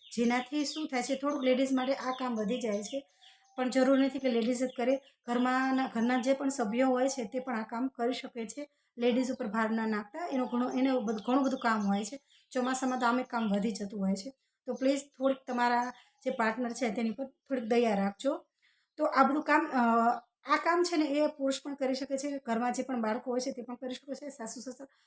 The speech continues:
કોઈ પણ કરી શકે છે. ઘરનું કામ કરવામાં કોઈને પણ શરમ ન અનુભવવી જોઈએ.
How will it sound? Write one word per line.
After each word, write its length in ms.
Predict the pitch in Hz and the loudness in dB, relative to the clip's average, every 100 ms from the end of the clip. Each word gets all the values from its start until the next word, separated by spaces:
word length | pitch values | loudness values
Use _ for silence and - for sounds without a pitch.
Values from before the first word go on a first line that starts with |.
| _ _ | _ _
કોઈ 140 | 320 | -4
પણ 140 | 311 269 | -2 -2
કરી 200 | 226 214 | -2 -4
શકે 220 | 233 226 | -4 -6
છે. 120 | 262 | -6
ઘરનું 280 | 254 233 269 | -2 0 0
કામ 200 | 269 262 | 0 0
કરવામાં 300 | 262 254 254 | 0 -2 -2
કોઈને 240 | 262 247 | -2 -2
પણ 120 | 233 247 | -2 -6
શરમ 280 | 262 233 | -4 -2
ન 100 | 233 | -2
અનુભવવી 500 | 233 214 214 202 202 | 0 0 0 0 0
જોઈએ. 300 | 196 220 262 | 0 0 -2